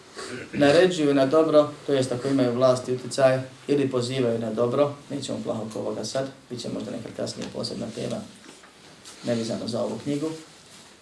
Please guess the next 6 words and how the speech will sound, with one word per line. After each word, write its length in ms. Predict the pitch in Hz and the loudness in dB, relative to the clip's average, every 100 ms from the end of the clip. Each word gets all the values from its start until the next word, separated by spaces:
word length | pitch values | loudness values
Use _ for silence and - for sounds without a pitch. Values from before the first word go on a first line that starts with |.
| - - - - - _ - - - - | -20 -20 -20 -20 -20 _ -20 -20 -8 0
i 300 | - - - - - - - | 2 2 -4 -16 -20 -20 -18
sprečavaju, 920 | - 156 143 - 175 190 165 143 139 - - 160 - - 139 | -2 4 4 6 6 8 8 8 6 2 -6 -6 -8 -10 0
zabranjuju, 840 | 143 151 160 180 175 143 135 131 - - | 4 6 6 4 6 4 4 0 -4 2
odvraćaju 640 | 165 170 139 123 120 123 | 4 6 4 2 2 0
od 40 | 127 | 2
zla, 320 | 143 147 | 2 2